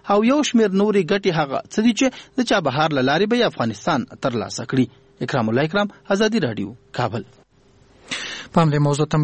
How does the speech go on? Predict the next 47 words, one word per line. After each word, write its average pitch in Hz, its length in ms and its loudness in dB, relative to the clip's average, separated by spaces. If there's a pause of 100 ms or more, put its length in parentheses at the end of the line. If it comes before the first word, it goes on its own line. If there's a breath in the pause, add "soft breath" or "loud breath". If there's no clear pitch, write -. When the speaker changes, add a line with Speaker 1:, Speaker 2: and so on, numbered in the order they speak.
Speaker 2:
کېږو. 196 320 2 (200)
د 175 140 4 (120)
چابهار 170 540 0 (100)
بندر 160 300 0
له 151 100 2
لارې 151 220 0
د 160 80 2
افغانستان 156 440 0
د 151 140 2
تجارت 156 440 0
په 190 120 2
اړه 185 280 0
او 165 220 2
دا 185 140 2
چې 156 100 -2 (200)
دا 165 140 2
لاره 175 300 2
له 156 260 2
کوم 240 200 6
اړخه 226 300 0
ډېره 220 220 4
مهمه 220 340 4
ده 220 60 2 (460 loud breath)
او 190 80 4 (160)
اغیز 196 320 2
به 170 80 2
یې 151 80 2
د 139 80 2
افغانستان 151 500 2
په 143 300 2
سوداګرۍ 143 680 2
او 170 140 4
اقتصاد - 420 -4
څه 247 140 0
وي، 220 80 2 (420 loud breath)
زما 196 180 4
همکار 190 460 2
اجمل 185 500 2 (120)
تورمان 139 360 0 (160)
د - 20 0 (120)
ننګرهار 151 480 2
پوهنتون 170 340 2
د 151 160 2
اقتصاد 170 380 -2
له 156 100 4
استاد 202 320 -2 (600 loud breath)
پوهان 180 400 2